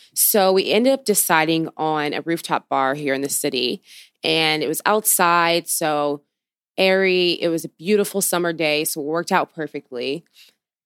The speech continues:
And we had a great date. Um, we talked for a few hours, we laughed, we joked.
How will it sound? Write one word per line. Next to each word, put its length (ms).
And 360
we 60
had 80
a 40
great 180
date. 260
Um, 420
we 60
talked 340
for 80
a 60
few 240
hours, 500
we 120
laughed, 500
we 100
joked. 600